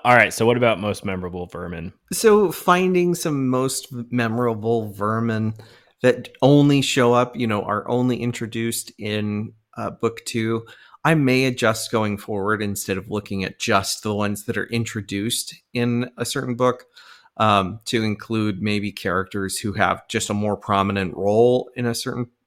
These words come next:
Speaker 2: part of the book. Um,
Speaker 1: Like Brog.
Speaker 2: Yeah. Yeah. Or, or like Dinny, you know, like, Dinny has a more expanded
Speaker 1: Oh,
Speaker 2: role,
Speaker 1: Dinny.
Speaker 2: you know, that sort of
Speaker 1: Mm-hmm.
Speaker 2: thing. Um,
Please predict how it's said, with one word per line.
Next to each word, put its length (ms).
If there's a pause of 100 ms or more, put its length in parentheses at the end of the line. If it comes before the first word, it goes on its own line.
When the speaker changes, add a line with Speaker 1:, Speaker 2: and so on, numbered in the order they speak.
(120)
Speaker 2:
part 240
of 80
the 100
book. 300 (640)
Um, 460
Speaker 1:
Like 200
Brog. 440 (1080)
Speaker 2:
Yeah. 520 (340)
Yeah. 400 (340)
Or, 140 (360)
or 160
like 360
Dinny, 600
you 180
know, 200
like, 280
Dinny 300
has 220
a 80
more 240
expanded 400
Speaker 1:
Oh, 180
Speaker 2:
role, 300
Speaker 1:
Dinny. 160
Speaker 2:
you 80
know, 120
that 220
sort 220
of 60
Speaker 1:
Mm-hmm. 60
Speaker 2:
thing. 260 (420)
Um, 560